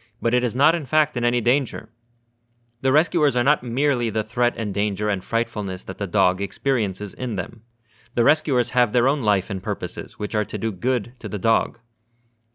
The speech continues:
And they show their independence of the dog's experiences by doing good to the dog and trying to save it, even though it is so afraid of them and even hostile to them. The same thing is true in the case of God.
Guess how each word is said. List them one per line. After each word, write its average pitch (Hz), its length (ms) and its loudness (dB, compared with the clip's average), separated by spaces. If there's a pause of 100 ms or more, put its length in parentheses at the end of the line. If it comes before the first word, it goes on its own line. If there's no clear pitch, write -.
(120)
And 117 180 0
they 123 80 4
show 170 300 2
their 135 180 4
independence 156 640 0
of 107 80 -4
the 110 80 0
dog's 104 320 2
experiences 98 920 -4 (260)
by 107 140 4
doing 147 340 0
good 151 160 2
to 156 80 -4
the 135 100 0
dog 107 340 4
and 101 140 -2
trying 131 280 -2
to 135 120 -10
save 95 300 -2
it, 92 180 -2 (320)
even 170 320 0
though 156 180 6
it 131 60 4
is 117 140 0
so 151 140 2
afraid 131 280 2
of 98 120 0
them 101 280 2
and 101 160 -2
even 107 200 -4
hostile 123 400 -4
to 95 120 -10
them. 85 260 -6 (1400)
The 110 120 0
same 143 320 0
thing 135 240 0
is 120 140 -2
true 104 360 0
in 98 80 0
the 98 80 0
case 92 340 -4
of 90 140 -6
God. 85 400 0